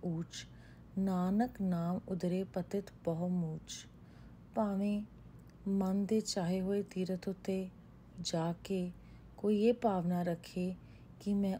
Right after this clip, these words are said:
ਉੱਥੇ ਆਪਣੀ ਦੇਹ ਤਿਆਗ ਦੇਵਾਂਗਾ, ਤੇ ਐਸਾ ਕਰਨ ਨਾਲ ਅਹੰਕਾਰ ਤੇ ਅਭਿਮਾਨ ਮਨ ਵਿੱਚੋਂ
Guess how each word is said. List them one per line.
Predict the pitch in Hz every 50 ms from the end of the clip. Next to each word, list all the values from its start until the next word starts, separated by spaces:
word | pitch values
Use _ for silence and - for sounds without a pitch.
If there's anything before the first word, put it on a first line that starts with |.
| - -
ਉੱਥੇ | 190 185 - - 196 208 196 -
ਆਪਣੀ | 180 175 - 185 190 196 190 185 160 -
ਦੇਹ | 175 175 196 202
ਤਿਆਗ | - - 208 175 165 165 165
ਦੇਵਾਂਗਾ, | 156 151 - 165 165 170 175 180 175 165 165 165 165 165 - - - - - - - - - - - - - - - - - - -
ਤੇ | - 202 190 185 - - -
ਐਸਾ | 196 196 190 185 - 208 208
ਕਰਨ | 202 - - 196 185 185 180
ਨਾਲ | 180 175 170 165 165 165 - -
ਅਹੰਕਾਰ | 185 170 180 190 185 - - 180 180 190 185
ਤੇ | 180 - - - - 190
ਅਭਿਮਾਨ | 185 175 190 180 185 180 175 170 170 175 180 170
ਮਨ | 175 170 165 170 175
ਵਿੱਚੋਂ | 170 175 170 - - - - 196 190 190 190